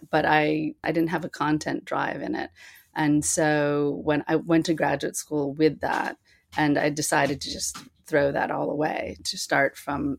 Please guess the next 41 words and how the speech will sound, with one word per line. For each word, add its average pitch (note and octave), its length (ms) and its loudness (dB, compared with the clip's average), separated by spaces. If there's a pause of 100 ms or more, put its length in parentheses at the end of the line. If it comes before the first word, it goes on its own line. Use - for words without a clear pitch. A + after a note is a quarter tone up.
not - 380 -4
using D3+ 360 -4
any D#3+ 220 6
of D3 100 2
those C#3 240 0
skills. - 640 -6 (400)
Um, C3+ 320 0
but D3+ 140 0
I D3 80 0
think D3+ 220 -2
a D3 40 0
lot C#3+ 180 4
of C#3+ 120 -2
the D3 100 0
architecture - 640 -4
training, E3 600 4
a C#3 80 -2
lot C#3 180 -2
of C#3+ 120 -6
the - 120 -6
painting D3 360 -2
training D#3 540 2 (300)
came F3 260 4
together D3+ 320 4
to - 160 -4
meet D3+ 300 4
in C#3 120 0
sculpture. - 600 -6
And D3+ 140 2
in D3+ 100 4
some F#3+ 180 2
ways E3 140 4
that D#3+ 120 -2
was - 120 -6
interesting D3 500 -2
'cause D3+ 140 0
I D#3 160 2
had D3+ 180 -2
none D3 140 2
of C#3 180 -2
the D3+ 280 -2